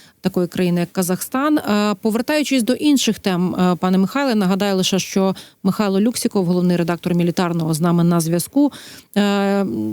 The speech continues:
дуже багато, м, зараз з'являється різних публікацій про, е, таке озброєння російське, як "Орешник".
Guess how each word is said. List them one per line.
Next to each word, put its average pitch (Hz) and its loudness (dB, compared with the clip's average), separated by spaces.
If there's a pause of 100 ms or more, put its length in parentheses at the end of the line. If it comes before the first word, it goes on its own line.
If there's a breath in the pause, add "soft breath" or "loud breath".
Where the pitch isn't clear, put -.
(120)
дуже 247 2
багато, 214 0
м, 196 2
зараз 190 0
з'являється 202 0
різних 190 2
публікацій 226 -2
про, 220 0
е, 190 0
таке 190 -2
озброєння 190 2
російське, 185 -2
як 180 -2
"Орешник". 247 0